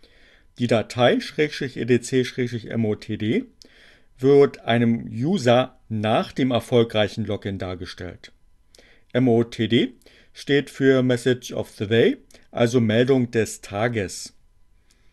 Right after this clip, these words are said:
In dieser Datei kann der Systemverwalter wichtige Informationen für alle User veröffentlichen und jeder User bekommt diese Datei beim Login angezeigt. Typische solcher Informationen sind Termine,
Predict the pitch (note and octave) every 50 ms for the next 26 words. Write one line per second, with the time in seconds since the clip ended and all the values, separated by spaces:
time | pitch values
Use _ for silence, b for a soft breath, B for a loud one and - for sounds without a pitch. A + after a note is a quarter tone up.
0 | B B B B B B B B B B B B B B _ - C3+ B2+ B2+ B2
1 | A#2 A#2 A2+ A2+ A2 G#2 A2+ A#2 G#2 A#2 A2 G#2+ G2 F#2+ - - A2 A2+ D3 -
2 | - - _ _ - - C3+ C3+ C3 C3+ B2 A#2+ B2 - - - C3+ C3 B2+ -
3 | B2+ A#2 G#2 A#2+ A2+ A2+ A#2 A2+ A#2+ A2+ A2 G#2 A#2 B2+ B2 - - - C3 A#2
4 | A2 - A#2 A#2+ A2+ - - - - A2+ A2+ B2 B2+ A#2+ - B2 G#2 - - G#2
5 | A2 B2 B2 A#2+ G#2+ B2 C3 C3+ C3+ C3 A#2 - D3 - - - G#2+ G2+ - F#2+
6 | - - F2 B B B B B B B B _ B2 A#2+ A#2 G#2+ - A2+ A2 A2
7 | G#2+ G2+ G#2+ C3 D3+ D#3 G#3+ G#3+ D3 D3+ B2 - - C3+ C3 C3+ C3 C3 - B2+
8 | A#2 B2 A#2 A#2+ A2 A2 - - G#2 G#2+ G#2+ A2 G#2+ G2+ G2+ G2 G#2 G#2 - A#2
9 | G#2+ - - - G2+ A2 A2+ A#2+ A#2+ - - F#2 E2+ E2 - _ - - _ _
10 | _ b b b b b b b b b b b b _ _ - F#3 F#3+ G3 E3
11 | D#3 D3+ C#3 A#2 B2 B2+ B2+ B2+ B2 B2+ A#2+ A#2 - A#2 G#2+ A2 G#2+ - - -
12 | G#2 G#2+ G#2+ G#2+ G#2 G2+ F#2 F#2 F#2 - - _ - - G#2 G#2 G#2+ A#2+ D3+ F3+
13 | G3 G3+ A3